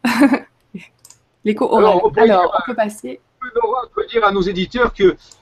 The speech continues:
Speaker 2: avant de commencer, euh, dans chacune de mes mains, je tiens une pilule, une pilule rouge et une pilule bleue. Et la pilule rouge, nous rentrons dans le terrier et vous ne serez plus jamais les mêmes. La pilule bleue, vous éteignez votre web et vous allez regarder un bon film.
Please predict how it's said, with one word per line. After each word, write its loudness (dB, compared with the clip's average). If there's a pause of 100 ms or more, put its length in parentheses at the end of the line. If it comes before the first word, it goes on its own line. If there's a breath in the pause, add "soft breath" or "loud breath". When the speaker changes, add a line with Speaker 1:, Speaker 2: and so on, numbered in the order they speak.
(120)
Speaker 2:
avant 2
de -2
commencer, -2 (520)
euh, 4
dans 0
chacune -4
de -6
mes -8
mains, -4
je -2
tiens -4
une 0
pilule, -6 (160)
une -2
pilule -4
rouge -4
et -2
une 0
pilule -2
bleue. 0 (560)
Et 4
la 2
pilule -2
rouge, 0 (200)
nous 0
rentrons -2
dans 0
le -2
terrier -4
et 4
vous 0
ne 0
serez -2
plus -8
jamais 0
les -2
mêmes. -6 (280)
La -2
pilule -2
bleue, -2
vous -4
éteignez 2
votre -2
web 0 (140)
et 4
vous -4
allez 0
regarder 0
un -2
bon -6
film. -14